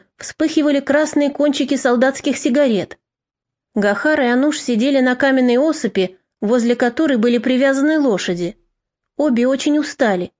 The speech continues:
и несмотря на то, что Ануш надевала ботинок то на одну ногу, то на другую, ступни были изранены и соднили.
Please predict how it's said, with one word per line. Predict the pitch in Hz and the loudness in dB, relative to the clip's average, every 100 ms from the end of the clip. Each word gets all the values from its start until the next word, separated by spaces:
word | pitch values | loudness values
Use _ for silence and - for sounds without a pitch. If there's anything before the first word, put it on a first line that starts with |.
| _ _ - | _ _ -6
и | 226 | 0
несмотря | 254 254 277 277 294 | 0 0 -2 0 0
на | 294 | 0
то, | 302 254 | 0 0
что | 202 - 240 | -2 -2 0
Ануш | 269 247 214 | 0 0 0
надевала | 233 233 262 262 240 | 0 0 0 2 2
ботинок | 226 262 277 240 220 | 2 0 0 0 0
то | - | 0
на | 254 269 | 0 2
одну | 254 254 240 | 2 2 2
ногу, | 220 202 190 190 - _ | 2 0 0 -2 -8 _
то | 226 | -2
на | 233 | 0
другую, | 214 240 233 320 302 180 - _ _ _ | 2 2 2 2 2 0 -6 _ _ _
ступни | - - - 294 320 | -8 -4 0 2 2
были | 262 262 240 | 2 2 0
изранены | 190 208 302 311 294 | 0 0 2 2 0
и | 294 294 | 0 -2
соднили. | 311 277 254 214 175 208 | 0 2 2 2 -2 -6